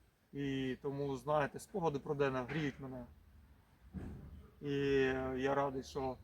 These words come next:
ми пройшли з ним з-, разом якийсь невеличкий шлях. В умовах сучасної війни, ну, наскільки я це розумію, а з, з, з ви-, з висоти, з висоти своєї позиції старшого солдата,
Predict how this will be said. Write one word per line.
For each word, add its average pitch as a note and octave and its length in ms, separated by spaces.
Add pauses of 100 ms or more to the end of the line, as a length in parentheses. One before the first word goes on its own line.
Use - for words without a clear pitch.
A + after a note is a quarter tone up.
(1200)
ми C3+ 240
пройшли D3 420
з - 80
ним C#3 160
з-, C3 160
разом C3+ 460
якийсь B2+ 300
невеличкий B2+ 440
шлях. B2 240 (1120)
В D#3 60
умовах F3+ 400
сучасної F3+ 600
війни, F#3+ 360 (180)
ну, G3+ 200
наскільки F#3 420
я F#3 180
це D3+ 140
розумію, C#3+ 540 (1300)
а C3 100
з, - 180
з, D#3+ 340
з B2+ 100
ви-, E3 160
з C3 100
висоти, D#3 600
з B2 80
висоти D3+ 420
своєї D3+ 440
позиції D3 500
старшого C#3+ 440
солдата, D3+ 640